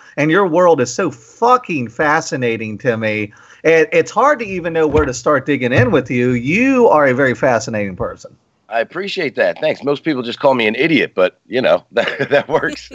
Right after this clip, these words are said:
Speaker 2: <laughs>
Speaker 1: I don't know. You're not a one-trick pony. You have so much going on. And I guess I'm gonna start with this because this was my first thought when I really went down that Dangerous D rabbit hole. And you kind of answered this, um, during the intro part.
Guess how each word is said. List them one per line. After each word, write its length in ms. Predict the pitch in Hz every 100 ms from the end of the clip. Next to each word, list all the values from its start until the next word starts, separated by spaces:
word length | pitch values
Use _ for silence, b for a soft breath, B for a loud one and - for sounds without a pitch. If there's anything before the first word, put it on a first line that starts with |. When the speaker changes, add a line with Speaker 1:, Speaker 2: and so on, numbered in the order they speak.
| -
Speaker 2:
<laughs> 100 | -
Speaker 1:
I 60 | 123 302
don't 120 | 233
know. 160 | 170 143
You're 200 | 160 311
not 180 | 294 226
a 60 |
one-trick 500 | 190 180 147 143 -
pony. 360 | 147 143 127 104
You 200 | 143 226
have 180 | 190 240
so 280 | - 220
much 260 | 185 180 -
going 280 | 170 139 127
on. 300 | 156 139 135
And 120 | 156
I 80 | 170
guess 260 | 262 302
I'm 60 | 294
gonna 160 | 285 254
start 260 | 277 233
with 140 | 185 135
this 240 | 170 156
because 240 | 156 151
this 180 | 143 208
was 100 | 196
my 160 | 151 151
first 280 | - 127 -
thought 360 | 139 120 117 b b -
when 100 | 160
I 80 | 151
really 340 | 143 185 180
went 280 | 143 143 123
down 400 | 156 147 135 127
that 160 | 127 113
Dangerous 520 | 143 143 127 131 120
D 200 | - 143 117
rabbit 420 | 117 131 139 113
hole. 540 | 113 117 113 110 107 b b b b -
And 200 | 165 165
you 80 |
kind 220 | 160 196 151
of 60 |
answered 340 | 143 143 139 135
this, 240 | 131 123
um, 300 | 127 113 110
during 260 | 165 165 123
the 80 |
intro 400 | 135 190 - 180
part. 560 | 160 156 123 110 110 -